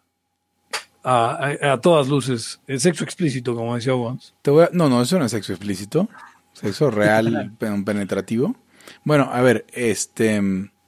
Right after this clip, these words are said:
Speaker 2: te voy, te voy, te voy a poner en, en, en un pickle, eh, Pepe Torra. Eh,
Speaker 1: Sí.
Speaker 2: ¿quién es el,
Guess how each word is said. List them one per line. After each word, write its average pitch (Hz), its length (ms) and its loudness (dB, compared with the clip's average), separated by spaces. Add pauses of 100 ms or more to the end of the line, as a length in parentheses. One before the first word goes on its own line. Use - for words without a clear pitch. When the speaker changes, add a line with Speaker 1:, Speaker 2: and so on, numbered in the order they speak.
(600)
Speaker 2:
te 165 80 2
voy, 170 160 2
te 170 100 2
voy, 170 200 6
te 165 80 2
voy 190 100 6
a 202 60 6
poner 156 300 -4
en, 131 180 0
en, 113 240 -4
en 110 180 -6
un 113 200 -4
pickle, 95 560 -6
eh, 101 120 -10
Pepe - 240 -14
Torra. 95 300 -6 (160)
Eh, 113 340 -2
Speaker 1:
Sí. 151 220 2 (560)
Speaker 2:
¿quién 180 480 6
es 131 160 -2
el, 151 140 2